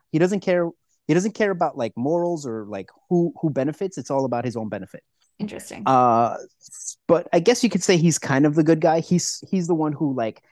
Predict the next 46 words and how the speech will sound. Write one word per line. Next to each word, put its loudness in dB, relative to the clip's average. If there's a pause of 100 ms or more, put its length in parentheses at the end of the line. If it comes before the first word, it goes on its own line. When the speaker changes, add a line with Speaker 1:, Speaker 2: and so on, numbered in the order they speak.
(160)
Speaker 1:
ha-, 0 (260)
like, -4 (160)
he's, 0
he's 0
smart. -2
That's -2
the -4
thing. -4
So -6
he -2 (140)
figures 2
out 0
how 0
to -4
get -6
the -14
two -6
sides -6
to -12
fight -6
each -6
other. -6 (320)
Speaker 2:
Okay. -8
Speaker 1:
And 4
then, 4
you 2
know, 0
when 6
one 6
side 2
wins, 2
there's -2
only, -2
like, -2 (440)
ten 0
people -2
left, 0
and -4
then -6
he -4
just -4
Speaker 2:
Mm-hmm. -6
Speaker 1:
kills -4
those -4
people -6
off. -4